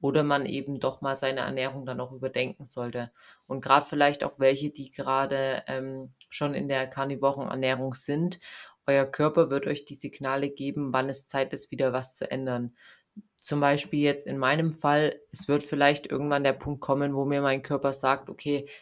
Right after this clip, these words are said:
ich habe jetzt das Verlangen nach Eiern, also muss es ja irgendeinen Nährstoff geben in meinem Körper, was ich mit nur Fleisch oder nur Beef nicht befriedigen kann.“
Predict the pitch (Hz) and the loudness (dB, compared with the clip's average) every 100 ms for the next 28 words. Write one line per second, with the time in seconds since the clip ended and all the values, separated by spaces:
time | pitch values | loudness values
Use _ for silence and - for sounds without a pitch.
0 | - - 143 143 - 131 - 143 135 143 | -8 -2 0 0 -2 -2 0 2 2 2
1 | 143 135 - - 139 135 135 143 - - | 0 -2 0 2 2 2 2 -2 -6 -8
2 | - 135 143 143 143 147 - 139 - 135 | -4 0 0 2 0 0 2 2 2 2
3 | 143 143 - 135 135 131 127 139 - 147 | 0 -2 -2 -2 -2 2 2 2 -2 -8
4 | - 135 131 117 135 131 135 131 - 139 | -8 -6 -4 -4 -2 -2 -2 -6 -2 0
5 | 139 139 123 131 131 - 139 131 - - | 2 2 2 -2 -6 -8 -8 -8 -14 -20
6 | - 143 147 147 - 135 131 143 147 127 | -6 2 4 2 -2 2 4 4 0 -2
7 | 131 131 135 135 139 147 147 - 131 143 | -2 2 2 0 -2 -2 -4 -8 -4 -4
8 | 135 - 135 - 147 127 131 127 131 156 | -4 -8 -12 -6 -6 -4 -4 -2 -2 -2